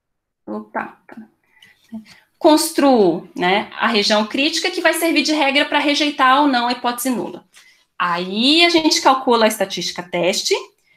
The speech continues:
e se o valor calculado dessa estatística teste, se ele não tá naquela região crítica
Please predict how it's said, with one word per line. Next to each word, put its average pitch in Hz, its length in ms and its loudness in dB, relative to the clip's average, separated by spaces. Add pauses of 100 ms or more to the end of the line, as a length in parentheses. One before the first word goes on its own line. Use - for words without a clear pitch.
(260)
e 226 80 -6
se 294 180 0
o 285 60 4
valor 277 600 4
calculado 269 1040 2 (340)
dessa 190 320 -4
estatística 277 560 -4
teste, 214 460 -4
se - 160 -2
ele 254 140 0
não 302 680 6
tá 311 240 2
naquela 311 360 0
região 208 440 -6
crítica 214 720 -8